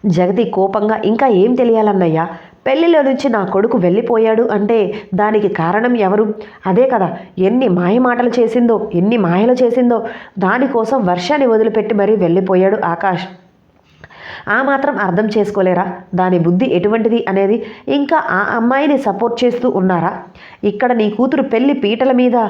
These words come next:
ఆగిపోయింది అన్న బాధ కూడా నీకు లేదా? ఆ పిల్లని సపోర్ట్ చేస్తూ మాట్లాడుతున్నావు ఎందుకు అన్నయ్య?"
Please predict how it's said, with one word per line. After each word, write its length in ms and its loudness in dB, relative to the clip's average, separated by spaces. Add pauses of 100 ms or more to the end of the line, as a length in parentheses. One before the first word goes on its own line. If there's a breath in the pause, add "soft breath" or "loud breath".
(260 loud breath)
ఆగిపోయింది 720 2
అన్న 200 0
బాధ 320 -2
కూడా 280 0
నీకు 280 0
లేదా? 320 0 (400 loud breath)
ఆ 140 0
పిల్లని 400 0
సపోర్ట్ 420 -2
చేస్తూ 240 0
మాట్లాడుతున్నావు 640 0
ఎందుకు 300 0
అన్నయ్య?" 420 2